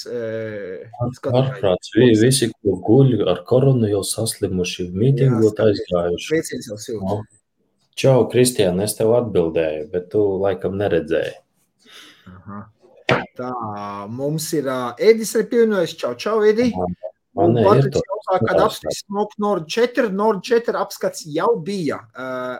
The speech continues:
Speaker 1: aizie lūdzu uz, ā, mūsu, ā, ā, Alvīnī kanālā. A, ko tur? Tavu, es tur parādīsim. Tā, share screen, Chrome tab. Ā, nu,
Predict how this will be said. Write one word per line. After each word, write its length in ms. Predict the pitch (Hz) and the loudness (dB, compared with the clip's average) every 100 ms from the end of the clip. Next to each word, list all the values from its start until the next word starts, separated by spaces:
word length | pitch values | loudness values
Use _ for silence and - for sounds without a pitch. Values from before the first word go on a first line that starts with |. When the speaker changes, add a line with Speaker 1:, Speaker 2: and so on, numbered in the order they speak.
| - | -8
Speaker 1:
aizie 240 | 175 175 165 | -6 -4 -4
lūdzu 400 | 160 175 143 143 | -2 -2 -4 -8
uz, 300 | 156 151 135 - - _ _ _ _ _ | -6 -6 -8 -12 -16 _ _ _ _ _
ā, 160 | 131 135 | -12 -10
mūsu, 240 | 147 175 170 | -6 -6 -4
ā, 640 | 156 151 143 143 _ 135 101 _ _ | -4 -4 -4 -8 _ -20 _ _ _
ā, 180 | - 135 135 - | -18 -16 -14 -8
Alvīnī 320 | 151 170 165 123 | -6 -6 -6 -10
kanālā. 520 | 170 190 147 135 131 160 - _ _ _ _ _ - | -8 -8 -6 -6 -6 -8 -12 _ _ _ _ _ -18
A, 120 | - | -12
ko 160 | - 185 | -10 -10
tur? 160 | 143 - _ - | -12 -14 _ -10
Tavu, 240 | 143 143 | -8 -6
es 140 | 170 165 | -10 -14
tur 160 | 151 135 - | -18 -18 -14
parādīsim. 480 | 117 87 82 - 92 _ _ _ _ _ _ _ _ | -16 -16 -20 -20 -20 _ _ _ _ _ _ _ _
Tā, 160 | 151 151 151 151 151 151 147 143 151 _ _ | -10 -8 -6 -6 -6 -6 -8 -12 -18 _ _
share 380 | - - 117 117 | -20 -16 -12 -12
screen, 800 | 113 - - 156 156 156 156 143 - | -14 -20 -14 -10 -6 -6 -8 -10 -12
Chrome 340 | 127 123 123 - | -10 -10 -12 -12
tab. 380 | 160 156 139 - _ _ _ _ _ _ _ _ | -8 -8 -10 -14 _ _ _ _ _ _ _ _
Ā, 680 | 110 113 107 110 107 98 95 | -12 -10 -8 -8 -10 -12 -14
nu, 220 | 127 131 | -16 -16